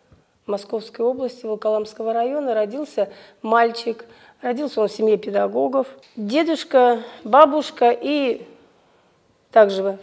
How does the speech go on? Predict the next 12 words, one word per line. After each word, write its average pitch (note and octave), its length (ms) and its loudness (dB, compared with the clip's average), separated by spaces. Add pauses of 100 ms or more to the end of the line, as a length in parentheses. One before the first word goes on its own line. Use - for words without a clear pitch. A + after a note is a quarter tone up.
все G3+ 340 2
прадедушки G#3 680 2
и A3 40 -2
прабабушки A#3+ 600 -2
его A3 140 -2
были A3 200 -6
тоже G3 280 -6
педагогами. G3 720 -6 (1000)
Э, - 280 -12
для A3+ 160 0
себя D#4+ 240 -2
мальчик C4 420 0